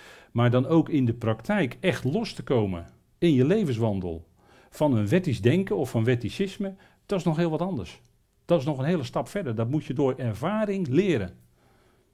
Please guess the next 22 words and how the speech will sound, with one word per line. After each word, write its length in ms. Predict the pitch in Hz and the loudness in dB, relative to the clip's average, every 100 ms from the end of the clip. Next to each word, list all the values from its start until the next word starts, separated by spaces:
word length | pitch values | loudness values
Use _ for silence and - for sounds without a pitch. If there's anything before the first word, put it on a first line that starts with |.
| _ _ _ _ _ _ _ _ | _ _ _ _ _ _ _ _
Dan 100 | 120 | -6
kun 100 | 240 | 0
je 80 | 214 | 2
niet 120 | 147 | 2
zomaar 440 | 151 127 104 92 | 2 2 2 0
van, 240 | 92 110 120 | -4 -4 -4
ik 160 | 113 | -6
begrijp 280 | 107 117 143 | -2 0 0
het 100 | 143 | 0
evangelie, 500 | 117 113 120 151 143 | -2 -2 0 0 2
heerlijk, 300 | 139 175 143 | 4 2 0
geweldig, 440 | - 151 160 147 - | -2 -2 -2 -4 -4
God 200 | 175 160 | -4 -4
is 120 | 110 | -2
mijn 200 | 123 123 | 0 2
redder 280 | 156 143 147 | 2 0 -2
enzovoort. 580 | 139 135 110 165 175 - - _ _ | -2 -6 -4 -4 -4 -8 -20 _ _
Fantastisch. 680 | - 160 165 - - 123 - - - - | -8 -2 0 0 0 -2 -4 -20 -20 -6
Maar 100 | 131 | 0
weet 200 | 151 131 | 2 2
u, 220 | 151 165 - - - - | -2 -4 -14 -20 -20 -6
eh, 180 | 117 | -2